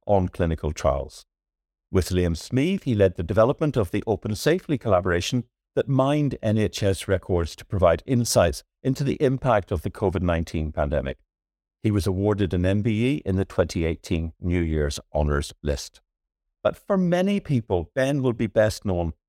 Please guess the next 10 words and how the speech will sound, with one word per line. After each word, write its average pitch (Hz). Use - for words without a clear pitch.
for 101
the 92
column 113
he 95
wrote 85
every 135
week 117
in 104
The 90
Guardian 87